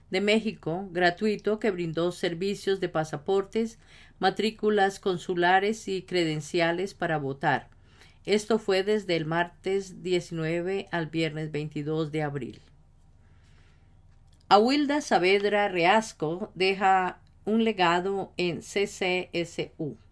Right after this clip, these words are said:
Awilda Saavedra Reasco es la directora de servicios preuniversitarios y de acceso que alberga el programa de oportunidades educativas, E O P, y el programa de preparación y concientización universitaria de Connecticut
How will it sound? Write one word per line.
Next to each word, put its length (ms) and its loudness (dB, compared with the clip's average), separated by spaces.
Awilda 440 2
Saavedra 440 2
Reasco 760 2
es 340 0
la 120 2
directora 600 0
de 140 2
servicios 680 -2
preuniversitarios 1200 0
y 60 0
de 120 2
acceso 600 -2
que 100 6
alberga 640 4
el 140 0
programa 480 2
de 80 2
oportunidades 880 0
educativas, 960 0
E 160 0
O 160 -2
P, 340 -2
y 80 6
el 80 8
programa 480 4
de 100 4
preparación 720 2
y 80 0
concientización 1800 -2
universitaria 880 0
de 100 -2
Connecticut 640 0